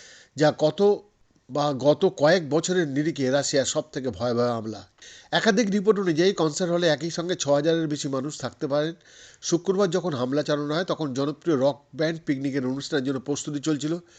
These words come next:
কিছুক্ষণ পরেই সেই অনুষ্ঠান শুরু হওয়ার কথা ছিল, কিন্তু তারপরেই নির্বিচারে গুলি চালানো হতে থাকে কনসার্ট হলে। বিস্ফোরক ছোড়া হয়, দাউ দাউ করে জ্বলতে থাকে কনসার্ট হল, শোনা যায় বিস্ফোরণের শব্দ।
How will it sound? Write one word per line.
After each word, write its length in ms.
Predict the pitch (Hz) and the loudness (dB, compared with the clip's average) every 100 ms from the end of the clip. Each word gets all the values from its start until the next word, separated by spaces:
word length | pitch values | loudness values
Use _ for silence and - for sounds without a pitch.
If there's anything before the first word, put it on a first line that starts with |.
| - - - - | -20 -20 -12 -4
কিছুক্ষণ 340 | 160 208 226 | -2 0 0
পরেই 260 | 180 160 214 | 2 2 2
সেই 160 | 180 | 4
অনুষ্ঠান 360 | 147 151 156 156 | 2 2 -2 -2
শুরু 240 | 127 143 | -2 -2
হওয়ার 180 | 135 135 | 0 0
কথা 200 | 131 127 | -2 -4
ছিল, 180 | 123 151 | -4 -6
কিন্তু 280 | 143 127 120 | -6 -6 -8
তারপরেই 440 | 127 123 139 135 | -8 -8 -8 -8
নির্বিচারে 580 | 113 123 117 117 117 110 | -8 -8 -8 -10 -8 -8
গুলি 320 | 104 123 135 - _ _ _ - | -6 -4 -4 -8 _ _ _ -2
চালানো 320 | 143 135 127 | 2 2 -2
হতে 160 | 117 123 | -4 -4
থাকে 220 | 120 120 | -6 -8
কনসার্ট 380 | 131 117 135 117 | -10 -6 -6 -2
হলে। 200 | 139 147 - - - - | -2 -4 -12 -20 -20 -4
বিস্ফোরক 400 | 139 - 165 147 | 0 0 0 0
ছোড়া 240 | - 127 123 | 0 -2 0
হয়, 180 | 139 143 _ _ _ 139 | -4 -8 _ _ _ -12
দাউ 380 | 135 143 127 120 | 2 4 4 2
দাউ 320 | 123 139 151 | 2 2 2
করে 200 | 147 127 | -2 -4
জ্বলতে 300 | 113 113 123 | -4 -6 -8
থাকে 260 | 123 113 113 | -10 -10 -10
কনসার্ট 380 | 123 110 110 | -10 -10 -10
হল, 140 | 113 113 113 - - - | -10 -10 -14 -20 -20 -20
শোনা 260 | - 135 123 | -10 -6 -4
যায় 220 | 113 117 | -4 -6
বিস্ফোরণের 580 | 110 117 - 110 104 104 | -4 -6 -8 -10 -12 -10
শব্দ। 380 | - 107 - | -10 -10 -14